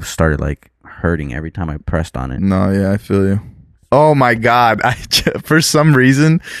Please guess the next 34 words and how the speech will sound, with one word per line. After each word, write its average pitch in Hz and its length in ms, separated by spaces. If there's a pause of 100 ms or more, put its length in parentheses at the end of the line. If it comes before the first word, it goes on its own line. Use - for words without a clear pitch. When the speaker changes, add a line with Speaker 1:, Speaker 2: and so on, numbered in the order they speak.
(680)
Speaker 2:
when 139 240
you 160 100
said 139 260
that, 156 200
I 127 100
thought 135 240
of 120 100
natural 113 400
remedies, 117 560
and 104 200
my 107 180
mom 101 480
told 101 320
me 98 120
a 90 60
crazy 107 720
ass 95 200
story 98 380
this - 220
week. - 360 (380)
So 120 460 (240)
we're 135 240
Brazilian. 117 680 (420)
So - 200
we 113 140
come 139 320
from 120 260
a, 101 200
a, 107 120 (140)
a 101 40
background 117 840
of 104 260
people 123 760
that, 101 420